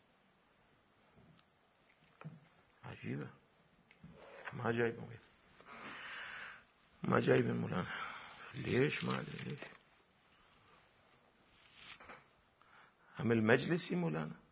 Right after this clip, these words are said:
ناسي أجيب. على أي لحظة. إذن أعزائي خلوا ذهنكم، مو مهم.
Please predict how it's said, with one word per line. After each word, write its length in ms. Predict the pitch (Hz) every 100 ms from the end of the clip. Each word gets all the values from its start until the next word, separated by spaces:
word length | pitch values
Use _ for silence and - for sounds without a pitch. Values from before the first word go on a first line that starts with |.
| _ _ _ _ _ _ _ _ _ _ _ _ _ _ _ _ _ - - -
ناسي 320 | 110 104 -
أجيب. 200 | - - - - -
على 140 | 135 143
أي 80 | 120
لحظة. 200 | - - - - - - - - - - - - - - - - - - -
إذن 260 | 220 254 247
أعزائي 440 | 214 202 196 175
خلوا 260 | 151 170 165
ذهنكم، 440 | 143 131 135 139 -
مو 320 | 131 139 135
مهم. 260 | 117 110